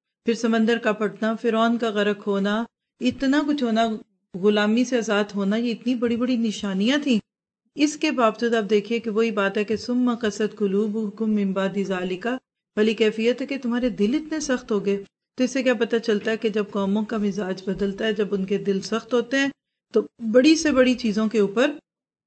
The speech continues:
وہ نہیں چوکتے غلط کام کرتے ہوئے۔ بہرحال،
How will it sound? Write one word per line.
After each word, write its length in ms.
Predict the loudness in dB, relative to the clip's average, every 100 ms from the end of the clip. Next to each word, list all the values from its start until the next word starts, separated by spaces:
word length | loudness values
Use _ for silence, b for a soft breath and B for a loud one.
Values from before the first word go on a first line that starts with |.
| _ _ _ 0
وہ 100 | 2
نہیں 320 | 4 4 2
چوکتے 340 | 0 0 0 2
غلط 240 | 2 0
کام 220 | 0 0 0
کرتے 300 | -4 -4 -2
ہوئے۔ 140 | -4 -6 _ _ _ 0
بہرحال، 440 | 2 4 2